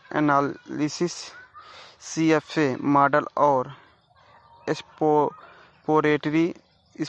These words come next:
फैक्टर एनालिसिस, ईएफ़ए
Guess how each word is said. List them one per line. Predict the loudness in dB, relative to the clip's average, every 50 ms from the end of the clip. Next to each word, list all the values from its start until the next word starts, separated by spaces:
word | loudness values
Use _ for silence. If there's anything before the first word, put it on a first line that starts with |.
| -10 -16 _ _ _ -4
फैक्टर | -2 -2 -2 _ _ 0 0 0 0 -2 -6 -12 -18 _ -8
एनालिसिस, | -4 -2 2 2 2 2 0 -2 -4 -6 -6 -6 -6 -12 -20 _ _ -10 _
ईएफ़ए | -4 0 2 0 0 0 -2 -4 -2 -2 -2 -2